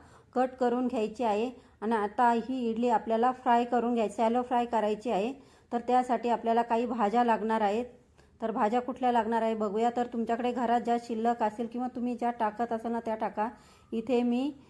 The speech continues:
अ, कोबी, गाजर, सिमला मिरची, कांदा, अ, लसूण आणि हिरव्या मिरच्या तर घेतल्या आहे. तर तुमच्याकडे ज्या भाज्या शिल्लक असेल किंवा ज्या भाज्या, अ, तुम्हाला आवडत असेल ना, तर त्या टाकल्या तरीही चालेल.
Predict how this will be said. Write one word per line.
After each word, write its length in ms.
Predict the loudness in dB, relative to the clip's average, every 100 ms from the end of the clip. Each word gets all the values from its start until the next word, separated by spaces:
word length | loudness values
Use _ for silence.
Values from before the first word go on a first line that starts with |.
| -10 2
अ, 140 | 2
कोबी, 640 | 2 2 2 4 0 -2 -6 -4
गाजर, 560 | 2 2 4 2 2 -2
सिमला 420 | -6 -2 2 2
मिरची, 440 | 2 -2 -6 -8 -2
कांदा, 580 | 0 0 2 2 2 -2 -16 -20 0
अ, 120 | 0
लसूण 420 | 2 0 0 -2
आणि 180 | 0 0 0
हिरव्या 280 | 0 2 2
मिरच्या 340 | 0 0 -2 2
तर 140 | 0
घेतल्या 400 | 0 -4 0 2
आहे. 220 | 4 2 -2
तर 80 | -4
तुमच्याकडे 540 | -2 -2 -4 -2 -4
ज्या 240 | 0 0 2
भाज्या 320 | 2 2 -2
शिल्लक 420 | -2 -2 0 2
असेल 340 | 0 -2 -4 -4 -10 -20 _
किंवा 200 | -2 0
ज्या 200 | 4 4
भाज्या, 560 | 4 2 4 4 4 0 -4
अ, 160 | -4
तुम्हाला 340 | -2 0 4 6
आवडत 320 | 6 4 2
असेल 260 | 0 0 -2
ना, 100 | 0
तर 80 | -2
त्या 200 | 0 0
टाकल्या 400 | 2 0 0 -2 0
तरीही 320 | -2 -2 -4
चालेल. 400 | 0 0 0 -2